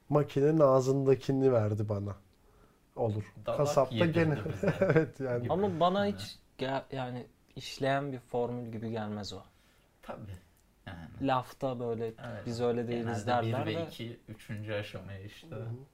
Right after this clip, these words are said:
Speaker 2: geçemeyiz genelde.
Speaker 3: aslında hani iyi olan kasap ya da iş yapan kötü olduğunu belli etmeden yapandır.
Speaker 2: Tabii.
Speaker 3: Yani.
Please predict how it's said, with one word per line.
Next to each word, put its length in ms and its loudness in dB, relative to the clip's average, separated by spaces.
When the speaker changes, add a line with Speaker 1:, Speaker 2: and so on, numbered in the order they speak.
Speaker 2:
geçemeyiz 640 -12
genelde. 360 -16
Speaker 3:
aslında 460 -4
hani 200 -6
iyi 280 2
olan 340 2
kasap 420 -6
ya 160 -4
da 140 -4
iş 260 -8
yapan 360 -6
kötü 300 -4
olduğunu 720 -2
belli 260 2
etmeden 560 -6
yapandır. 800 -12
Speaker 2:
Tabii. 120 -14
Speaker 3:
Yani. 120 -8